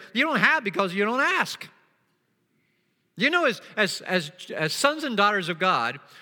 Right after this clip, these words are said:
we are joint heirs with Jesus Christ. We are joint heirs with him. And, uh,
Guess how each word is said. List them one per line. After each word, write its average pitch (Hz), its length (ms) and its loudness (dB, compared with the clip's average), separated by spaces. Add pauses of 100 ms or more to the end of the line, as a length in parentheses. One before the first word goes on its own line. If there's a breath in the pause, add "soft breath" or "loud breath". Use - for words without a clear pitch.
(120)
we 240 160 2
are 156 160 4
joint 185 480 -4
heirs 170 480 0
with 151 360 -6
Jesus 135 380 -6
Christ. 98 600 -6
We 135 140 -8
are 113 80 -4
joint 139 340 -10
heirs 110 280 -8
with 87 140 -14
him. - 220 -20 (1080)
And, 107 300 -10
uh, 113 280 -2